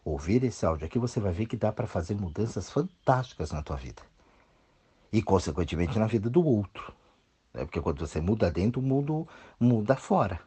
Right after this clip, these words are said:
Então, entender, se você quer realmente fazer a sua diferença pro ano aí que vai começar, né? Tamo chegando aí num, num período bacana, legal de, uf, largar isso aqui agora. Então,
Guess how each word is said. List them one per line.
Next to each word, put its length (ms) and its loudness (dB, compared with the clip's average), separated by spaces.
Então, 300 2
entender, 680 4
se 140 -8
você 240 -2
quer 160 2
realmente 420 4
fazer 200 2
a 20 -2
sua 180 0
diferença 800 2
pro 260 -2
ano 200 6
aí 80 0
que 100 -10
vai 100 2
começar, 800 0
né? 180 2
Tamo 280 4
chegando 420 2
aí 100 2
num, 160 2
num 160 2
período 400 0
bacana, 540 2
legal 320 -2
de, 180 -4
uf, 280 0
largar 500 0
isso 160 -4
aqui 220 -2
agora. 500 2
Então, 340 -2